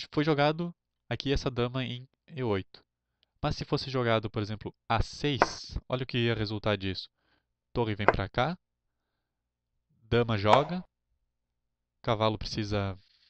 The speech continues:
de repente, bom, ele tá protegido, não precisa se mexer. De repente, reforça a proteção em cima dele com a dama.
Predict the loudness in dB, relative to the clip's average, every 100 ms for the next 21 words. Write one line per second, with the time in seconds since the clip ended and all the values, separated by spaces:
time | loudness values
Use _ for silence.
0 | _ _ _ -4 -4 -2 -6 -6 -8 -8
1 | -10 -12 _ _ _ _ _ _ _ _
2 | _ _ _ -20 -8 -2 -2 0 -2 0
3 | 0 0 0 -2 -4 -2 -4 -2 -2 -4
4 | -4 -6 -8 -12 _ _ _ -10 -6 -4
5 | -6 -8 _ -20 _ _ _ -6 -4 2
6 | 4 4 4 2 0 -2 -4 -4 -4 -4
7 | -4 -4 -6 -2 -2 -2